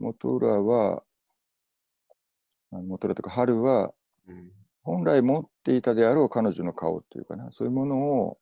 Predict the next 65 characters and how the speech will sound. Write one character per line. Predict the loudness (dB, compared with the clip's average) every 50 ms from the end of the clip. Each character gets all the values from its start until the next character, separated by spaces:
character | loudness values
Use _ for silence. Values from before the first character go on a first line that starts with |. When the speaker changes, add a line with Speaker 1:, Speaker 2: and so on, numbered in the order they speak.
| _ -8
Speaker 1:
あ | -6 -6
の、 | -4 -4
Speaker 2:
う | -4
ん。 | -4
Speaker 1:
見 | -4
せ | -2 -2 0
た | 2 2
い。 | 2
だ | 2
か | 2 0
ら、 | -2 -2
ク | 0 0
ル | 2 2
ド | 2 2 0
人 | 0 -2 -2 -2 -2
難 | -2 -2 -2
民 | 0 2 2
で | 2
あ | 2
る | 2 0
と | -4
同 | -2 -2 0 0 0
時 | -2 -4
に、 | -4 -2 -2 -2 -2 -2 -4 -6 _ _ -18
Speaker 2:
う | -16 -14
ん。 | -14 -12 -14 -16 -16 -20 _ _ _ _ _ _ _ _ _ _ _
Speaker 1:
あ | -8 -6 -4 -4
の、 | -4 -4 -4 -6 -6 -10 _ -20 -18 -6
同 | 0 2 4 4 4
世 | 2 2 2
代 | 4 4 2 2
の、 | 2 0 0 0 0 -2 -6 _ _ _ -10
あ | -8
の、 | -6 -4 -4 -4 -4 -4 -6 -8 -12 -16 -20 _ _ _ _ -16
女 | -12 -10 -8 -6 -6 -6 -6
の | -6 -6 -8
子 | -8 -8 -10 -10
と | _ -6 -4 -4 -2 -2
の | -2 -4 -4
会 | -6 -4 -4 -2 -2
話 | 0 0 -2
を | -2 -4 -6 -8
す | -10 -10 -8
る | -8 -8
っ | -8 _
て | -8 -4
い | -2 -2
う | 0
の | 0
も、 | -2 -4 -4 -4
Speaker 2:
う |
ん。 | -2
Speaker 1:
ま | -2
あ、 | -2 -2 -4 -8 _ _ -14 -12
も | -12 -12
う |
一 | -14 -16 -20
つ | _ -16 -12
重 | -8 -4 -4 -2
要 | -2 -2 -4
な | -6 -6 -6 -6 -6
要 | -6 -6 -8
素 | -12 -16 -20
だ | -20
っ | -20